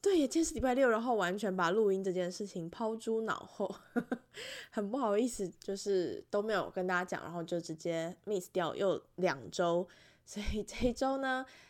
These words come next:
刚好遇到国庆日，应该说播出这一天应该就是国庆日啊。每次想到国庆日，我就会想到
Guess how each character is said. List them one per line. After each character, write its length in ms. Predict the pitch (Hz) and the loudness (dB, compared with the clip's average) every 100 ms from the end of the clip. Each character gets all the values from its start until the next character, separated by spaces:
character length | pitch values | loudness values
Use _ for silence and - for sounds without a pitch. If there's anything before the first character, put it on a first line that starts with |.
| _ | _
刚 140 | - 277 | -6 -2
好 160 | 220 | 0
遇 40 | 202 | 0
到 160 | 214 | -2
国 260 | 208 180 180 | 0 0 0
庆 460 | 180 - 196 110 170 | 0 -4 -6 -6 -4
日， 260 | 185 - - _ _ - - | -4 -4 -10 _ _ -20 -8
应 100 | 220 | -2
该 120 | 226 | 0
说 140 | 233 | 0
播 180 | 220 226 | 2 0
出 200 | 240 247 | 2 0
这 80 | 226 | 0
一 80 | 214 | 0
天 120 | 220 | -2
应 40 | 190 | 0
该 140 | 185 | -2
就 100 | 180 | -2
是 200 | 185 175 | -4 -4
国 180 | 165 143 | -4 -6
庆 340 | 151 180 160 | -6 -8 -8
日 220 | 175 160 - _ _ _ | -8 -10 -14 _ _ _
啊。 240 | - 233 - | -10 -10 -8
每 120 | 208 | -6
次 160 | 196 320 | -4 -4
想 180 | 311 196 | -4 -4
到 80 | 226 | -4
国 220 | 185 175 | -2 -4
庆 260 | - 208 | -6 -8
日， 120 | 202 208 | -4 -4
我 120 | 160 | -2
就 80 | 180 | 0
会 80 | |
想 240 | 190 190 - | -2 -4 -6
到 320 | 175 175 180 | -2 -2 -4